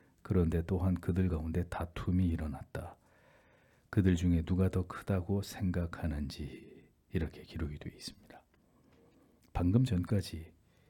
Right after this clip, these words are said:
"우리 중에 누가 예수님을 배신할 것이냐, 배신자가 누구냐?" 하는 문제로 얘기를 나누던 제자들이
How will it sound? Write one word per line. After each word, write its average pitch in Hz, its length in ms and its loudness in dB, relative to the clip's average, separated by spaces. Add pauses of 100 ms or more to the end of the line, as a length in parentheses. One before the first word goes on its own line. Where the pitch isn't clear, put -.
(540)
"우리 104 200 6
중에 107 220 6
누가 101 300 2
예수님을 87 500 0
배신할 80 460 -2
것이냐, - 480 -14
배신자가 87 580 0
누구냐?" 85 640 0 (760)
하는 113 340 4
문제로 85 640 2
얘기를 87 420 2
나누던 73 460 -4
제자들이 80 760 -10